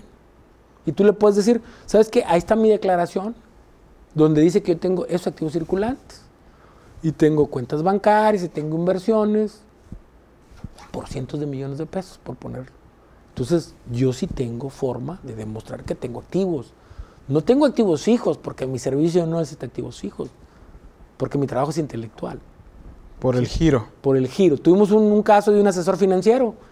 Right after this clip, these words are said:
Speaker 1: que asesoraba a los estados. ¿Qué gastos tenía ese asesor financiero? ¿Boletos de avión?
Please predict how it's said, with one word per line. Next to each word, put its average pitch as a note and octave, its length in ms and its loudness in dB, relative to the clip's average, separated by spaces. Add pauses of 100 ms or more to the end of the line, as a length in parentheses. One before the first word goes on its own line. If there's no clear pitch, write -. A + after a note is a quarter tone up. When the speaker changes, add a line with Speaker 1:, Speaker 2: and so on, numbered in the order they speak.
(260)
Speaker 1:
que E3+ 120 2
asesoraba E3+ 580 4
a F#3+ 60 4
los D3+ 160 -2
estados. F#3+ 580 -2 (560)
¿Qué B3+ 120 2
gastos C4+ 360 0
tenía G3 200 2
ese F#3+ 100 -4
asesor E3+ 220 -2
financiero? D3 400 -2
¿Boletos E3 360 -2
de G3+ 60 4
avión? G#3+ 240 2